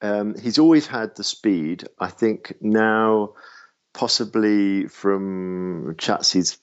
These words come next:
had with Russ, I don't know, but he's showing a real measure of control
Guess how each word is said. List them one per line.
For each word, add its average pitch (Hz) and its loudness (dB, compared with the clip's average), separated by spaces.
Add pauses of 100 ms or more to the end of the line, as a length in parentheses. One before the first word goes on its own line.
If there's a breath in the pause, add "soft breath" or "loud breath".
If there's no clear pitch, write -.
had 87 -6
with 82 -2
Russ, 92 0
I 85 0
don't 85 -2
know, 87 -2
but 85 -4
he's 98 -4
showing 101 2
a 92 -4
real 95 0
measure 90 -6
of 87 -6
control 82 -2